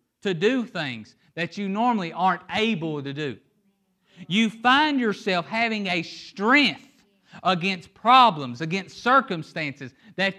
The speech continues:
a strength that you normally wouldn't have. That's what it means to be under the influence of grace. And I made this statement last time.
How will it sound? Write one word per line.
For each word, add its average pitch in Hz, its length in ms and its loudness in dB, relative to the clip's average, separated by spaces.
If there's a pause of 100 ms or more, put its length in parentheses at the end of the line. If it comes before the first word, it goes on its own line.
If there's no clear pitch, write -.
(100)
a 165 100 -4
strength 254 400 -2
that 202 240 -6
you 226 100 -2
normally 196 920 0 (140)
wouldn't 165 300 0
have. 143 280 -8 (800)
That's 247 460 -2
what 233 240 -2
it 185 120 -10
means 214 380 -4
to 170 100 -6
be 175 220 -6
under 190 340 -6
the 175 260 -8
influence 147 520 -10
of 139 100 -16
grace. 135 520 -8 (560)
And 165 120 -6
I 170 100 0
made 208 280 -4
this 247 200 -4
statement 214 580 -4
last 156 280 -4
time. 147 260 -8